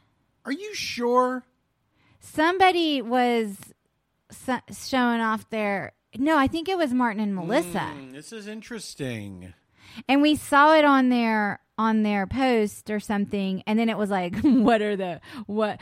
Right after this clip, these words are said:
Speaker 2: Oh, wait. Maybe it was Matt and Amanda got them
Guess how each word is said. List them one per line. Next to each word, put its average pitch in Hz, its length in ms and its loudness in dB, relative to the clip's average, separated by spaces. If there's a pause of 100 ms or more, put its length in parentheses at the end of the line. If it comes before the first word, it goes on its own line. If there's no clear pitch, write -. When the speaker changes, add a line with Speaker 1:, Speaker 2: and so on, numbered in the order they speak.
(160)
Speaker 2:
Oh, 302 100 8
wait. 349 320 2 (880)
Maybe 294 480 0
it 370 80 -2
was 294 160 -2
Matt 254 320 0
and 247 80 -4
Amanda 226 720 -2 (100)
got 208 340 -2
them 185 500 -6